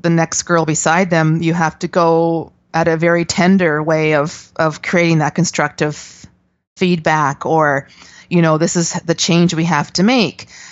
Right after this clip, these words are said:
So I think that just, um, you know, having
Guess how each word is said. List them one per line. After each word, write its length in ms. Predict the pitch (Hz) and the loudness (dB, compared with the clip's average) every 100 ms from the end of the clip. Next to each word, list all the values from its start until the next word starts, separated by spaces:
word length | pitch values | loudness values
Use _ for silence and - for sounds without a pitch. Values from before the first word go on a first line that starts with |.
| - | -12
So 280 | - - 175 | -6 0 2
I 140 | 165 165 | 2 2
think 280 | 190 190 | 0 0
that 280 | 190 165 - | 0 0 -2
just, 420 | - 170 - - | -2 -2 -2 -4
um, 460 | 165 160 156 151 - - | -2 0 2 0 -4 -6
you 140 | 175 | 0
know, 400 | 175 160 151 151 - _ _ _ _ _ - | 2 2 2 -2 -4 _ _ _ _ _ -6
having 680 | 185 196 196 170 160 - | 0 2 2 2 0 -4